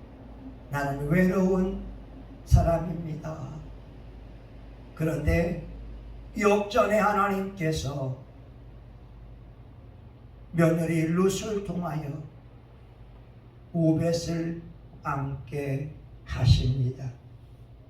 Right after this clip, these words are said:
여러분, 인생이 힘들고 어려운가요?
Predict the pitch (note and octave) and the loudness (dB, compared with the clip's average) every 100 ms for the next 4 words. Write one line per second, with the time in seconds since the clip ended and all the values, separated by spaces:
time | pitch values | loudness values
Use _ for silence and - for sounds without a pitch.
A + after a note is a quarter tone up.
0 | - - - - - - - - A#2+ A#2+ | -20 -20 -20 -20 -20 -20 -20 -12 -4 -2
1 | C3+ C3+ D3 D3+ - - - - - - | 0 -2 -4 -8 -14 -20 -20 -20 -20 -20
2 | - - D#3+ D#3 D#3+ C3+ E3 F#3 - G3+ | -20 -6 6 8 10 8 6 4 2 2
3 | G3+ G3 F#3 G3 F#3+ F#3+ F#3+ F#3 F#3 - | 4 6 4 4 2 2 2 0 -4 -12
4 | - - - - F3+ D3+ D3 C#3 C#3 D3+ | -20 -20 -20 -6 -4 -2 -4 -8 -10 -12